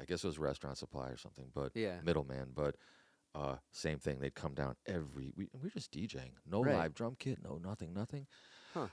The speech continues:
Speaker 1: Dut, dut, dut, dut, dut, dut. "Hey, man, uh,
Speaker 2: <laughs>
Speaker 1: my husband has to get up early for work. Can you, you know, tone it down?"
Speaker 2: Ah.
Speaker 1: That whole vibe.
Speaker 2: Gotcha.
Speaker 1: Yeah, not, not good.
Speaker 2: That's
Speaker 1: But, uh, that was going somewhere with, uh, the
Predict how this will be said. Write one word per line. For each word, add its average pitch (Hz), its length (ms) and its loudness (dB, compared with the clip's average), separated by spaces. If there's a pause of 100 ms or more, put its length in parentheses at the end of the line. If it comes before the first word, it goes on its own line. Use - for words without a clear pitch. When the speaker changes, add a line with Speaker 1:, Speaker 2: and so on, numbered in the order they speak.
(100)
Speaker 1:
Dut, 80 140 4
dut, 73 120 4
dut, 80 140 4
dut, 80 140 4
dut, 80 120 4
dut. 80 160 6 (300)
"Hey, 131 220 2
man, 110 440 4
uh, 107 420 2 (200)
Speaker 2:
<laughs> 175 260 6
Speaker 1:
my 180 120 10
husband 190 400 8
has 135 180 6
to 139 80 2
get 127 220 6
up 123 140 6
early 135 260 8
for - 200 2
work. 120 360 6
Can 113 180 4
you, 135 400 4
you 147 140 2
know, 120 200 2 (120)
tone 131 240 0
it 120 100 -4
down?" 131 520 2
Speaker 2:
Ah. - 160 -8
Speaker 1:
That 87 260 12
whole 73 280 8
vibe. 65 440 0 (100)
Speaker 2:
Gotcha. 80 520 -10 (100)
Speaker 1:
Yeah, 67 180 2
not, 71 220 2 (100)
not 67 220 0
good. 62 220 -2 (420)
Speaker 2:
That's 107 140 6
Speaker 1:
But, 73 100 6
uh, 73 220 8 (100)
that 131 160 12
was 147 100 10
going 135 300 10
somewhere 90 500 8
with, 85 240 6
uh, 82 200 10
the 73 120 -4